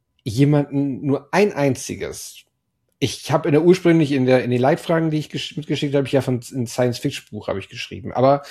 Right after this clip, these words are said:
machen wir das Ganze ein bisschen größer. Und zwar, wenn du n-, nur, wenn du jemand nur ein einziges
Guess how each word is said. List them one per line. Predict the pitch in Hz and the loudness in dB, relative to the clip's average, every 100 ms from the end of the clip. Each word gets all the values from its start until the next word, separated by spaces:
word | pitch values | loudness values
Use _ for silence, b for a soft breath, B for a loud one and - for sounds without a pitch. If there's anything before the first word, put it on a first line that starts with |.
| B B - | B B -2
machen | 151 180 | 0 2
wir | 165 | 2
das | 147 | 2
Ganze | 156 147 131 | 2 0 -2
ein | |
bisschen | 120 123 | -4 -4
größer. | - 131 147 196 226 - B B B | -2 -2 0 -2 -4 -8 B B B
Und | 139 | -2
zwar, | 147 139 127 | 2 2 2
wenn | 147 | 0
du | 143 147 139 _ | 2 0 -2 _
n-, | 120 117 131 - - | -6 -4 -4 -6 -6
nur, | 117 127 | -2 0
wenn | 127 | 0
du | 123 | 0
jemand | 131 151 151 - | 2 2 0 -4
nur | 120 - - | -6 -6 -4
ein | 151 202 | 0 0
einziges | 160 160 - 123 104 101 - | 0 -4 -2 -2 -2 -4 -8